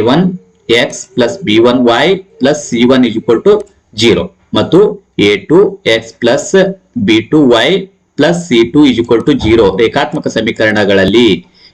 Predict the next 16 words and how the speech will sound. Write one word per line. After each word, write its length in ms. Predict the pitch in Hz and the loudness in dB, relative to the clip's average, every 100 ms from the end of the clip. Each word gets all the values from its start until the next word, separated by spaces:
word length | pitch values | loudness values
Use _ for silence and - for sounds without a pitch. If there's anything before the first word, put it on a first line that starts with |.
| - 107 | -4 0
ಎ 20 | 110 123 | 2 2
ಒನ್ 100 | 151 | 0
divided 300 | 127 110 110 107 | 0 2 0 0
by 80 | 120 104 | 0 0
ಎ 40 | 92 | -2
ಟು 100 | - 156 185 - - 98 | 0 0 0 -6 -8 -4
ಸಮ 240 | 113 110 151 120 | -2 0 0 0
ಬಿ 80 | 113 123 | 2 2
ಒನ್ 100 | 131 | 2
divided 280 | 110 104 104 | 0 0 0
by 80 | 127 147 | -2 0
ಬಿ 80 | 113 95 | -2 -2
ಟು 60 | 87 - _ _ 104 | -6 -10 _ _ -4
ಆದಾಗ 260 | 101 98 139 | -2 -2 -2
ಸಮೀಕರಣಗಳು 600 | 139 127 151 127 117 110 113 | -2 -2 0 -2 0 2 2
ಹೊಂದಿರುವ 320 | 107 104 107 | 0 0 2